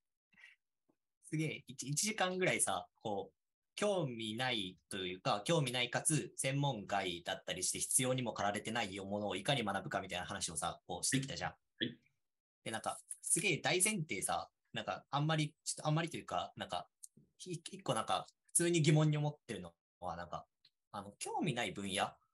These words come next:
Speaker 1: とかを積極的にたくさん学ぶことって、どれくらい人生にプラスの効果あるんかな、みたいなのは、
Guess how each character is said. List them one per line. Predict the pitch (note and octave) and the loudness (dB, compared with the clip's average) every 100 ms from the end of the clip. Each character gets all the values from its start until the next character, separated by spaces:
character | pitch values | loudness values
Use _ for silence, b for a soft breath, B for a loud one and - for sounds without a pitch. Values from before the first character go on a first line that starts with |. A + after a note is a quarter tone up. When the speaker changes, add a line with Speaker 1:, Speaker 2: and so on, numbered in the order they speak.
| _ _ _ _ _ _ _ _ | _ _ _ _ _ _ _ _
Speaker 1:
と | D3+ | -2
か | A2 | 2
を | G#2+ G2+ - | 2 0 -2
積 | - G#2 | -4 -4
極 | F#3 | -6
的 | - F#3 | -4 -2
に | G#3 | 0
た | - | 2
く | D3+ | 6
さ | F#3 | 6
ん | E3+ | 4
学 | E3+ E3+ | 4 4
ぶ | E3 | 2
こ | E3 | 2
と | D#3+ | 0
っ | - | -4
て、 | - E2+ E2+ | -4 -4 -4
ど | F#2 | -4
れ | C#3 | -2
く | F#3 | 0
ら | F3+ | 0
い | F3+ F#3 F3+ - _ - | 2 0 -2 -10 _ -4
人 | E3 | 0
生 | D#3+ G#2 | 0 -2
に | |
プ | F#2 | -4
ラ | F#2 | -6
ス | B2 | -4
の | B2 | -2
効 | A#2+ | 0
果 | F#2+ | 0
あ | |
る | F2+ | -2
ん | E2+ | -2
か | F2+ | 0
な、 | F2 | 0
み | E2+ | -2
た | |
い | E2 | -6
な | D#2 | -8
の | D#2+ | -10
は、 | E2+ | -14